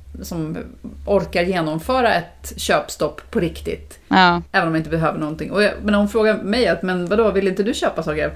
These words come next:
Speaker 1: Jag bara, "Absolut, jag älskar att köpa saker." Det gör jag ju verkligen. Det är
Speaker 2: Ja.
Speaker 1: att man älskar ju att ha fina saker. Och,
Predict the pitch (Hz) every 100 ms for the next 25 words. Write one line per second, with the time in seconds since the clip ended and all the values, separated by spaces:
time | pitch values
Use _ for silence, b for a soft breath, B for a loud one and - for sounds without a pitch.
0 | b - 185 - - - - 349 370 -
1 | - - 294 190 - 381 440 - 185 -
2 | 175 131 - 180 262 359 392 185 160 -
3 | - b b - 196 190 240 233 - 254
4 | 233 - 294 277 226 196 220 190 160 156
5 | B B B - 160 156 - 147 175 -
6 | - 175